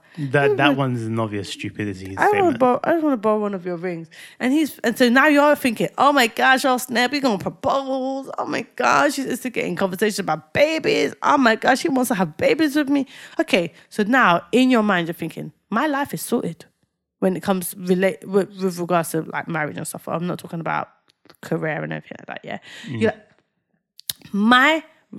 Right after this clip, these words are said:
Speaker 2: re-, marriage life and all that stuff is sorted." Cool. Okay. Nine years have passed and he still has not proposed.
Speaker 1: <laughs>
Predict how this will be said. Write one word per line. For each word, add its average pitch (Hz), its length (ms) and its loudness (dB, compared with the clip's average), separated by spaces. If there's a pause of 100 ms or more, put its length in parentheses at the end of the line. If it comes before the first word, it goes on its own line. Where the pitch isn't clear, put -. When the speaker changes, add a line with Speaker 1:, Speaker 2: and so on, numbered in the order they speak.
(160)
Speaker 2:
re-, 190 260 0
marriage 208 480 2
life 170 380 0
and 180 120 -2
all 175 100 2
that 170 220 -4
stuff 160 280 -6
is - 160 -10
sorted." 160 320 -6 (400)
Cool. 165 360 2 (720)
Okay. 202 580 2 (2750)
Nine 190 360 2
years 180 240 2
have 165 160 -4
passed 160 300 0
and 160 100 -2
he 160 60 -2
still 170 200 -2
has 156 160 -4
not 165 120 -4
proposed. 196 500 -2
Speaker 1:
<laughs> - 40 -8